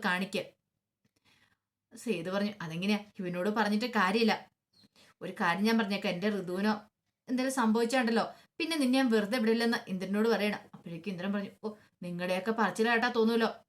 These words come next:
ഉം, സേതു മാധവനും പല്ലവിയാണ് എന്റെ ഭാര്യയെ നോക്കുന്നതെന്ന്, എന്റെ ഭാര്യയുടെ കാര്യങ്ങളൊക്കെ."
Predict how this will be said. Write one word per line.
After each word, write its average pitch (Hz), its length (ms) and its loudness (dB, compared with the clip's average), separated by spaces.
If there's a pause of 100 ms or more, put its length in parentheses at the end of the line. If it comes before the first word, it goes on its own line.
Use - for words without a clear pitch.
ഉം, 208 100 0 (360)
സേതു 294 300 2
മാധവനും 240 380 2
പല്ലവിയാണ് 220 460 4
എന്റെ 208 160 2
ഭാര്യയെ 214 400 4
നോക്കുന്നതെന്ന്, 208 480 2 (140)
എന്റെ 196 140 -4
ഭാര്യയുടെ 208 500 2
കാര്യങ്ങളൊക്കെ." 202 500 0